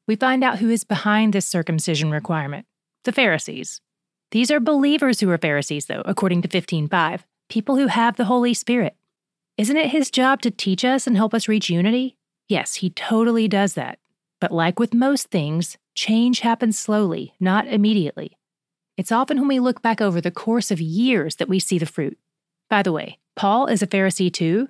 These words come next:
but he obviously disagrees with this Pharisee in Jerusalem. While they're debating this,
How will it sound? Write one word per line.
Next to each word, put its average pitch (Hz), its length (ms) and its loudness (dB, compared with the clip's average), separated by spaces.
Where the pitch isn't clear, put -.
but 185 100 -2
he 202 220 -2
obviously 233 480 0
disagrees 233 580 0
with 208 100 0
this 190 160 -2
Pharisee 170 380 0
in 160 80 0
Jerusalem. 156 600 -6
While 277 300 2
they're 269 160 0
debating 175 420 -2
this, - 300 -14